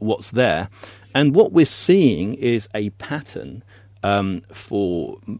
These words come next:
um, Bible, uh, translations, uh, improving over,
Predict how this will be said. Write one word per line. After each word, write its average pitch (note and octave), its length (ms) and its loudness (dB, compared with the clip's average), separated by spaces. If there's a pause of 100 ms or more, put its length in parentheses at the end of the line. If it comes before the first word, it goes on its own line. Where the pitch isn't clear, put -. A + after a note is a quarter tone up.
(120)
um, D2 320 -12
Bible, G#2 640 -2
uh, D#2+ 300 -8
translations, F#2 1120 -2
uh, E2+ 180 -4 (120)
improving G#2+ 840 2 (360)
over, G2+ 280 -2